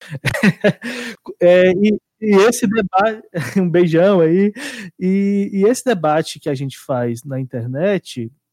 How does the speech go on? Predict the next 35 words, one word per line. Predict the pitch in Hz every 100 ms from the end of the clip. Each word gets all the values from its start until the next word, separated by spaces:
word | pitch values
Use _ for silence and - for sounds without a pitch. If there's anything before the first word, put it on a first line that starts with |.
| _ _ _
é, | 143 135 135 135
mesmo | 170 226 214
que | 196
o |
marxismo | 160 147 - - 135
tenha | 131 135
crescido | - 131 185 175
bastante, | 165 - 185 208 240 - _ _ _ _ -
ele | 302
ainda | 339 311
é |
muito, | 262 285 - _ _ _ -
é, | 240 240
inferior | 254 - 277 254 214 240 277 -
a | 233 262 269 269
outras | 226 247 269 -
formas | 247 226 240
de |
debate, | 269 254 156 -
seja | 214 233
o | 220
debate | 185 170 170
mais | 151
conservador, | 180 185 180 196 175 233 262
seja | 220 220
o |
debate | 233 196 196 214
liberal, | 202 196 185 180 214 220
das | 196 190 196 185
diversas | 175 160 202 214 160
formas | - 156 175 180 208 -
que | 185
o |
debate | 175 156 147 -
liberal | 175 170 156 127 147 180